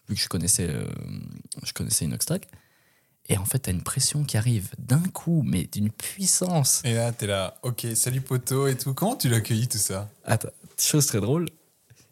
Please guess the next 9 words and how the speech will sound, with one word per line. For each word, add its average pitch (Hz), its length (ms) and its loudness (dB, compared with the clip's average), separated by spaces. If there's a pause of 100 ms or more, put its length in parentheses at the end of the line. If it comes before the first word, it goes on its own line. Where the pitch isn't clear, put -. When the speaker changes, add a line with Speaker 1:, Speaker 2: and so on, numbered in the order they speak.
(200)
Speaker 1:
j'ai 110 180 2
une 104 100 6
vidéo 110 340 4
de - 60 -2
ça. 160 320 0 (340)
Je, - 240 0 (960)
en 107 80 -4
fait, - 300 -4 (180)
je, 104 220 -2